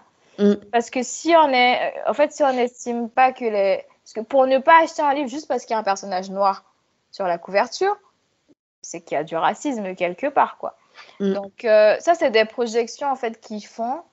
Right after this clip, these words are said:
Speaker 2: euh, sur, euh, les personnes, euh, sur la population. Mais dans les faits, vous ne savez pas, on n'en sait rien, en fait.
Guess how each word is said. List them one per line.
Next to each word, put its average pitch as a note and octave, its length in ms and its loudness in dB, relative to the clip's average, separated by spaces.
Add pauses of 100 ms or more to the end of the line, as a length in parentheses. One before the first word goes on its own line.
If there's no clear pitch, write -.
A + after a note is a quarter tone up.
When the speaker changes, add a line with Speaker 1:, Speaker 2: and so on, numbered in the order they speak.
(500)
Speaker 2:
euh, G3 300 2
sur, G3 520 -6
euh, E3+ 180 2
les F3 160 4
personnes, C4+ 800 0
euh, G3+ 180 -4
sur G3 200 -4
la E3+ 100 2
population. F3+ 680 0 (540)
Mais F#3+ 140 -2
dans F#3+ 200 0
les F3+ 160 6
faits, E4+ 260 4
vous F#3 140 -10
ne F3+ 60 -8
savez F#3 420 2
pas, E4+ 280 2
on G3 100 -6
n'en F#3 140 -10
sait - 160 -8
rien, C4+ 320 -6
en D#4 60 -4
fait. - 360 -4